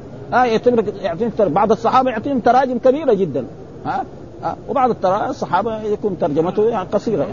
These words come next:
ها؟ ها؟ ها؟ ها؟ أبدًا، أبدًا. شيء عظيم يعني. ها؟ آه، رحم الله الحافظ بن حجر. آه، يعني آخر ع-، العالم الذي ما جاء بعده أبدًا، وجميع العلماء الذين جاءوا بعده أخذوا من، من كتاب ده فتح الباري هذا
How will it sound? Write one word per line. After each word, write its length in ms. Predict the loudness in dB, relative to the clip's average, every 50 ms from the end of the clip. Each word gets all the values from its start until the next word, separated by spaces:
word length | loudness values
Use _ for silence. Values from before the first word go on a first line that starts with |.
| -8 -2
ها؟ 140 | -2 0 0 0 -4 -2
ها؟ 120 | -2 -2 -2 -2 -8 -12 -12 -14 -14 -14 -14 -10 0
ها؟ 120 | 0 0 0 0 -4 -8 -2
ها؟ 140 | -2 -2 -2 -2 -6 -2
أبدًا، 220 | -2 -2 -2 -2 -8 -10 -14
أبدًا. 240 | -12 -8 -6 -6 -6 -6 -10 -16 -14 -4
شيء 200 | 2 4 4 6
عظيم 320 | 6 4 4 4 4 4
يعني. 240 | 4 4 4 2 0 -2 -10 -14 -16 -16 -16 -16 -10 -2
ها؟ 240 | 2 4 4 4 4 2 -6 -18 -14 -4
آه، 260 | -2 0 0 2 4 4
رحم 220 | 4 4 2 0
الله 300 | 2 4 4 6 6 4
الحافظ 340 | 2 0 -2 -2 -2 -2 -2
بن 100 | -4 -4
حجر. 240 | -4 -4 -4 -4 -6 -8 -16 -18 -14 -8
آه، 180 | -6 -6 -6 -6 -8 -14 -16 -16 -16 -6 -4
يعني 340 | -2 -2 -2 -2 2 0 0
آخر 280 | 2 2 -2 -2 -2 -6 -6 -12 -20 -20 -18 -16 -12
ع-، 380 | -8 -2 0 0 0 2 2 0
العالم 360 | 0 2 4 4 4 4 2
الذي 300 | 2 2 2 2 2 0 0 -4 -8
ما 180 | -2 2 2 4
جاء 320 | 6 6 4 4 2 -2 -4 -2
بعده 340 | -2 -2 0 0 -2 -2 -2
أبدًا، 160 | -4 -6 -2 0
وجميع 380 | 0 2 4 4 4 4 4
العلماء 340 | 4 4 4 4 4 4 4
الذين 340 | 2 2 2 0 2 0 2
جاءوا 240 | 4 4 4 4 4
بعده 320 | 4 2 2 2 2 2
أخذوا 240 | 2 2 2 0 2
من، 100 | 0 0
من 240 | -2 -2 -4 -4 -4 -4
كتاب 320 | 0 2 2 2 4 4
ده 80 | 2 2
فتح 260 | 2 2 -2 -2 -4
الباري 320 | -2 -2 0 0 0 -2
هذا 120 | -4 -4